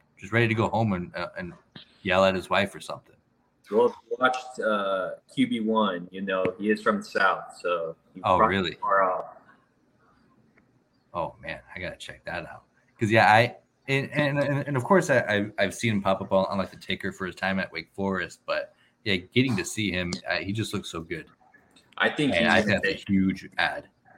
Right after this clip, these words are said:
Speaker 2: he's gonna take Notre Dame to the nef-, next level offensively, so watch out Ohio State week three or four, whenever it is.
Speaker 1: Absolutely. I think that'll be such a fun game in South Bend. That's,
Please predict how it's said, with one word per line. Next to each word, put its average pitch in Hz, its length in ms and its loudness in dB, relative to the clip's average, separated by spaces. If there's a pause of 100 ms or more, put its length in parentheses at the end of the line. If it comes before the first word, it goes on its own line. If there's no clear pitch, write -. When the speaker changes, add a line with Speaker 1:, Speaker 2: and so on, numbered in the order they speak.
(380)
Speaker 2:
he's 131 160 6
gonna 139 160 6
take 107 260 4
Notre 101 240 2
Dame 95 240 0
to 90 60 -12
the 98 80 -4
nef-, 98 400 0
next 98 340 0
level 92 380 4
offensively, 101 760 -2
so 82 520 -2 (960)
watch 104 340 6
out 107 340 4
Ohio 101 340 4
State 101 440 -2
week 101 320 -6
three 104 320 0 (180)
or 90 80 -6
four, 95 360 0
whenever 82 340 -6
it - 160 -14
is. - 160 -20 (600)
Speaker 1:
Absolutely. 90 760 -2
I 90 160 2
think 95 180 -4
that'll 90 180 0
be - 140 -10
such - 260 -8
a 78 60 -14
fun 87 260 -6
game 90 340 -6
in 98 180 0
South 98 400 0
Bend. 101 380 0
That's, 85 520 -4